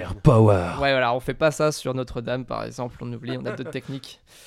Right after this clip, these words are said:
Speaker 3: Euh,
Speaker 2: Du coup, on peut faire quoi d'autre ?
Speaker 3: on peut f-, alors, on peut utiliser le peeling. Alors, vous retrouverez, euh, les techniques, euh, des esthéticiennes. C'est une fine couche de latex liquide qui sèche et qui adhère, du coup, à toutes les particules non indurées.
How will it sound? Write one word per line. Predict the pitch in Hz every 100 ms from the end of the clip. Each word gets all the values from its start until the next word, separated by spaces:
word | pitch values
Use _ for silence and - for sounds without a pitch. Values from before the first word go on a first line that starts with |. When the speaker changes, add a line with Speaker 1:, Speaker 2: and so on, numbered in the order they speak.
| 127 123 - -
Speaker 3:
Euh, | 151 143 139 139 139
Speaker 2:
Du | 135 120
coup, | 127
on |
peut | 120
faire | 117 117
quoi | 113
d'autre ? | 110 147 - - -
Speaker 3:
on | 160
peut | 160
f-, | 143 _
alors, | - 156 151 151
on | 156
peut | - 240
utiliser | 240 165 185
le | 208
peeling. | - 180 170 165
Alors, | 127 127 123
vous | 135 139
retrouverez, | 143 143 151 143 143 151
euh, | 139
les | 131
techniques, | 147 - 147 139
euh, | 123 120
des | 131 123
esthéticiennes. | 123 120 120 117 185 247 - _ - - _
C'est | - 160
une | 214
fine | 185 262 247
couche | - 254 190
de | 175
latex | 170 165 - 190 180 - 135
liquide | 131 165 175 226 262 170
qui | - 151
sèche | - 190 196 - - -
et | 151 131
qui | 143 135 -
adhère, | 160 175 190
du | 143
coup, | -
à | 180
toutes | 220 214
les | 190
particules | 175 - 170 - 190
non | 147 185 196
indurées. | 160 127 123 254